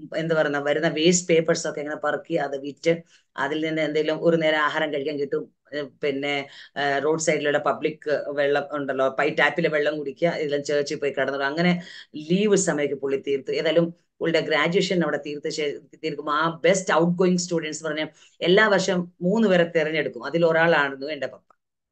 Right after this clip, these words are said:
അങ്ങനെയാണ് എസ് എ ബി സിയിൽ അവിടെ തരുന്ന ബെസ്റ്റ് ഔട്ട്ഗോയിങ് സ്റ്റുഡൻസിനെ എസ് എ ബി സിയിൽ കൊണ്ടുവന്ന് പഠിപ്പിക്കുവാണ്. അങ്ങനെ,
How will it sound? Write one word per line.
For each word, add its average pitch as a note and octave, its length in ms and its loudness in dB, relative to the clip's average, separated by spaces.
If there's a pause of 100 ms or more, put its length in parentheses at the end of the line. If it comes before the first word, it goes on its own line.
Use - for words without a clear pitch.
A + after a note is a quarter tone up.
(220)
അങ്ങനെയാണ് F#3 720 2 (320)
എസ് D3 200 0
എ A#3+ 40 10
ബി A#3 120 2
സിയിൽ F3+ 240 2
അവിടെ D3+ 160 0
തരുന്ന E3 340 -2
ബെസ്റ്റ് E3 360 -4
ഔട്ട്ഗോയിങ് E3 300 0
സ്റ്റുഡൻസിനെ D#3+ 400 -6
എസ് D#3 160 -2
എ - 20 0
ബി F3 60 -2
സിയിൽ F3 140 -4
കൊണ്ടുവന്ന് C3+ 240 -4
പഠിപ്പിക്കുവാണ്. A#2+ 500 -10 (480)
അങ്ങനെ, F#3 460 0